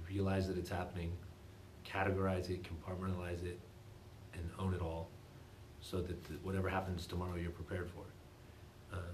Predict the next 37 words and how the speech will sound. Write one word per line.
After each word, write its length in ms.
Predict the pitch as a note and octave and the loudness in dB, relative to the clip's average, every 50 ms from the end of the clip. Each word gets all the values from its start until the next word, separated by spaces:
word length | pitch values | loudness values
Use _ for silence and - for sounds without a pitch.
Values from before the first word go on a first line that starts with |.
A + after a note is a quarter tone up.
| F2+ - - - - | -6 -8 -10 -10 -10
so 200 | - - - F#2 | -10 -4 -2 0
that 80 | E2+ E2+ | 0 0
you're 100 | E2+ F2+ F#2 | 0 0 2
not 80 | F#2 F#2 | 2 4
overwhelmed, 480 | F#2 F#2 F2+ F2+ F2 F2 F2 F2 E2+ - - - - - - - - - - - | 4 4 4 2 2 0 0 -2 -4 -6 -10 -12 -16 -16 -16 -16 -16 -16 -12 -12
so 160 | - - E2+ | -6 -4 -2
that 80 | E2+ | 0
you're 120 | E2 E2+ F2+ | 0 2 2
not 200 | F#2 F#2 F2 F2 | 2 2 2 2
disorganized, 760 | F2 E2 - F2 F2 E2 E2+ E2+ E2+ E2 E2 D#2+ - - - - - - - - - | 0 -2 0 0 0 0 2 2 2 2 2 0 -2 -6 -10 -12 -14 -14 -16 -14 -12
so 220 | - - - E2+ | -10 -8 -6 -6
that 140 | E2 D#2 D#2+ D#2+ | -4 -4 -6 -6
you 80 | F2+ E2+ - | -6 -4 -2
can 140 | - F2+ E2 | -2 -2 -2
see 300 | - - F#2 F#2 F2+ F2+ | 0 0 0 0 2 2
opportunity 720 | F#2 F#2 F#2 - F2+ - F2+ F#2 F2+ F2 F2+ E2+ D#2+ - F2+ F#2 | 0 0 0 0 -2 0 0 -2 0 0 0 0 0 0 0 0
as 140 | F2+ F2 | 2 2
opportunity, 600 | F2+ F2 - F2 E2+ - F2 F2 F2 F2 E2+ F2 - - - - - - - - - - - - - - | 0 0 0 -2 -2 -2 -2 -2 0 0 0 -2 -4 -6 -12 -14 -14 -14 -14 -14 -14 -14 -16 -14 -14 -6
so 120 | - F2 | -4 -2
that 100 | E2 E2+ | 0 0
you 120 | E2+ F2 | 0 -2
can 160 | F2 - F2 E2 | 0 -2 -2 -2
see 140 | - F2+ F2+ | -2 -2 -2
challenges 640 | - - G2+ G2 F#2+ F#2 F2 F2+ E2 D#2+ D#2+ - - - - | 0 4 4 6 6 6 4 4 0 -2 -4 -6 -10 -8 -4
as 160 | F#2 F2+ E2+ F2 | -2 0 0 0
opportunity, 680 | E2 E2+ E2 - F2 - - E2 D#2 D#2 D#2+ D#2+ - - - - - - - - - - | -2 -2 -4 -4 -6 -6 -6 -6 -6 -6 -6 -8 -10 -12 -14 -16 -16 -16 -16 -16 -8 -2
and 320 | F#2+ F2+ E2+ E2+ E2 E2 D#2 | 0 2 2 2 2 0 0
so 200 | - - F#2 F2 | 0 0 0 0
that 180 | F2+ F2+ - - - - - - - - - | 0 0 -2 -4 -8 -14 -16 -16 -16 -10 -6
you, 120 | G2 F#2 E2+ F2 E2+ - - - - | -4 -2 -2 -2 -2 -4 -8 -6 -2
you're 140 | G2 F#2 F#2+ | 0 0 0
prepared. 440 | F#2+ - G2+ - - C#3+ - - - - - - - - - - - - - - - | 0 -4 -4 -2 -2 0 0 -2 -4 -6 -10 -14 -16 -16 -16 -16 -16 -16 -16 -10 -6
You 80 | E2+ | -4
know, 80 | E2+ F2 F#2+ G2 - - | -2 -2 -2 -2 -2 2
for 60 | G2+ | 4
me, 360 | G2 F#2+ G2+ A2 A#2 A#2 - - - - - - - - - - - - - - - - - - | 6 6 8 8 6 6 4 2 -4 -8 -12 -12 -12 -14 -14 -14 -14 -14 -14 -14 -14 -12 -6 -2
I, 140 | F2+ F2+ | 0 0